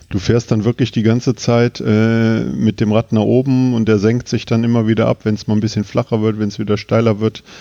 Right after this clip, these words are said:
irgendwie bis zwölf Prozent, dreizehn Prozent. Ja, und du fährst die ganze Zeit, auch wenn du dann in Wiegetritt gehst, klar reagiert das Rad nicht so hundertprozentig wie draußen,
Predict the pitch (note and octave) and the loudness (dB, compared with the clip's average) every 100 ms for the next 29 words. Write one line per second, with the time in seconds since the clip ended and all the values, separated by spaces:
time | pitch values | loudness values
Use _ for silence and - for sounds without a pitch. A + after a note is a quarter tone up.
0 | - - G#2+ G#2+ F#2+ F#2+ - A2+ - - | -20 -4 0 0 -2 -4 -2 -2 -2 -8
1 | - A2 F#2+ G#2 - G#2+ G#2 G2+ - A#2 | -2 -2 0 0 0 -4 -4 -4 0 0
2 | A#2 - - - - - B2 G2 F#2+ F#2 | 0 -4 -18 -20 -10 0 0 2 -2 -4
3 | - G#2+ - G#2 G2+ A2 A#2+ - A#2+ B2 | 0 0 0 0 0 0 -4 -2 0 -2
4 | - - - - - - - A2+ A#2+ A2 | -4 -10 -10 -12 -4 -2 0 0 2 2
5 | A2+ A2+ G#2 G#2 C3 C#3+ - C3 - B2+ | 2 4 4 4 2 0 0 -2 2 2
6 | C3 - A2+ B2 A#2 G2+ G#2+ G2+ A2 A2+ | 2 0 2 4 4 2 2 2 2 0
7 | F#2+ A2+ - C3+ - A2 A#2 A#2 A#2 G#2+ | 0 -2 -2 -2 0 0 2 2 2 0
8 | G#2 G2 A2 A2 G#2 A2 G2 G2 B2 - | -2 -2 -2 -2 -4 -4 0 2 2 0
9 | D3+ | -4